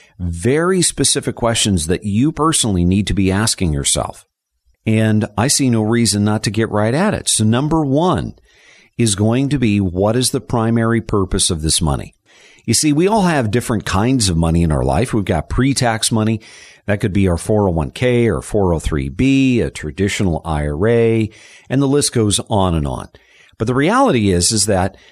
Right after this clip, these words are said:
this is all taxable money. It's money that we've put away. It's grown tax deferred, and we understand this is the whole reason why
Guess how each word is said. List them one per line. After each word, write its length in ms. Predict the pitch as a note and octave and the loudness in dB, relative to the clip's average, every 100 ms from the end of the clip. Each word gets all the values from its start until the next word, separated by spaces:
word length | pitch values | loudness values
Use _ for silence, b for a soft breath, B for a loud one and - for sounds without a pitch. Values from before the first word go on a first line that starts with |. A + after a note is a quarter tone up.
| b b - | b b -10
this 460 | G#2 A#2+ E3+ - - | -4 0 0 -2 -2
is 440 | B2 A#2+ A2 - - _ | 0 2 0 -2 -8 _
all 440 | G2 B2 E3 - _ - | 0 2 0 -4 _ -8
taxable 560 | - A2 - D3 D#3+ | -4 -2 -2 -2 0
money. 340 | E3 A#3 A#3 F2+ | 0 2 2 0
It's 180 | - | 0
money 300 | G2+ G#2 C3 | 0 0 0
that 120 | G#2+ F2+ | 0 0
we've 280 | G#2 C#3 | 0 0
put 180 | - C#3+ | 0 0
away. 400 | A#2+ A2+ D3 F#3+ | 2 2 2 0
It's 180 | A2 - | 0 -2
grown 400 | G2 F#2+ A#2 C#3+ | -4 -2 0 0
tax 340 | C#3 B2 - | -2 -2 -2
deferred, 440 | - A#2 - F#2 A2 | -4 -2 0 0 2
and 120 | F#2 | 2
we 160 | G#2+ C#3+ | 2 0
understand 540 | C3+ A2+ - G#2 A2 | 0 0 0 0 2
this 180 | A2 - | 0 0
is 80 | F#2+ | -2
the 100 | F#2 | 0
whole 200 | A2+ G#2 | 0 0
reason 400 | A2 A#2 G#2 F#2 | 0 0 0 0
why 300 | G2+ G#2+ | 0 -2